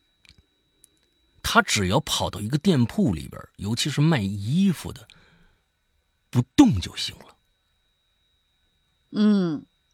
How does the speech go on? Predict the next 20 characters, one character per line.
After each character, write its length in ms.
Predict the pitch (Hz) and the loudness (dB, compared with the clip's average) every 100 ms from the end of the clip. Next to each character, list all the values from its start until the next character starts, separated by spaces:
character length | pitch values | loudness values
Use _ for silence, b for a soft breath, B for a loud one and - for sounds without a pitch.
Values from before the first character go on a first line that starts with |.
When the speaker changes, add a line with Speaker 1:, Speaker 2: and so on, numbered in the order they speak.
| _ | _
Speaker 2:
是。 380 | - - 170 - _ _ _ _ _ _ _ _ _ _ | -10 -4 -4 -4 _ _ _ _ _ _ _ _ _ _
Speaker 1:
背 320 | 311 254 - | 4 4 2
对 240 | - 80 71 | -8 -10 -10
着 100 | - | -14
你， 140 | - _ _ _ _ _ _ | -18 _ _ _ _ _ _
不 80 | - - - | -2 -2 0
动， 120 | 233 - _ _ _ _ _ - | 0 0 _ _ _ _ _ -10
他 160 | 120 | -4
就 160 | 127 139 | -2 0
在 80 | 131 | 2
那 80 | 110 | 0
儿 80 | - | 0
停 560 | - - - 69 208 | 0 0 0 0 0
着。 80 | 233 - - _ - | 0 -2 -20 _ -8
大 120 | - | -6
家 100 | 104 | -2
想 300 | - - - - | -2 -2 -4 -6
一 160 | 113 | -6
想 180 | 95 101 | -4 -6
啊， 240 | - - | -10 -18